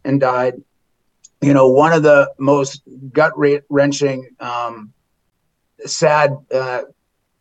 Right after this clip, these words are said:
where I always talk about that drug users aren't bad people. We just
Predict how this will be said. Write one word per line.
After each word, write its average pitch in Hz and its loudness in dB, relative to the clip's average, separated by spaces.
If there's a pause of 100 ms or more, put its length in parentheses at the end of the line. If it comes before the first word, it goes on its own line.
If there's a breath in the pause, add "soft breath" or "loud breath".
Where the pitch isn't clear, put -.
(420)
where 143 4
I 143 2
always 139 2
talk 160 0
about 139 2
that 127 -6
drug 143 0
users 135 -6
aren't 135 -4
bad 131 0
people. 143 -4
We 131 -6
just 143 -12